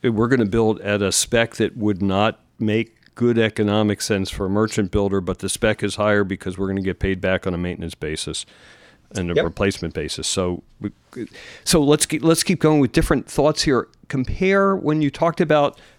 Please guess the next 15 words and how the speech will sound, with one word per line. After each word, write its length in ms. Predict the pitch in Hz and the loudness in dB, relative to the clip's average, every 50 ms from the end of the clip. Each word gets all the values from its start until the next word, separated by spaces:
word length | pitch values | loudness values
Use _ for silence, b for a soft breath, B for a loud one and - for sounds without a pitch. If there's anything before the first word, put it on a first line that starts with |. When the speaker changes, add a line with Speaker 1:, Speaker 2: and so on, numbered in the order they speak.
| b b | b b
Speaker 1:
broadening 500 | - 127 131 143 151 151 151 147 139 131 | 2 4 4 6 6 6 4 4 4 4
your 460 | 123 113 117 117 113 110 107 113 - - _ _ - | 4 4 2 2 2 0 -2 -4 -8 -10 _ _ 0
net 420 | 120 120 127 139 135 127 - - | 2 4 4 4 4 2 0 -2
of 160 | - 113 92 | -4 -4 -4
the 80 | - 110 | -6 -6
kinds 380 | - - 131 123 117 120 95 | -4 -2 0 2 2 0 0
of 200 | 107 101 - - _ - | -2 -6 -10 -14 _ -2
assets 540 | 110 113 110 110 - - 120 107 - - | 0 2 2 2 2 0 -2 -2 -2 -4
that 120 | - 104 - | -6 -6 -4
you 160 | 107 107 107 | -2 -2 -2
build 360 | 98 104 120 117 120 120 113 | 0 0 2 2 2 2 2
as 120 | 113 101 - | 0 -2 -4
a 100 | 107 104 | -2 0
home 220 | 120 127 123 120 | 0 2 2 2
builder. 420 | 117 113 104 101 95 95 95 92 | 2 2 2 2 2 0 -2 -2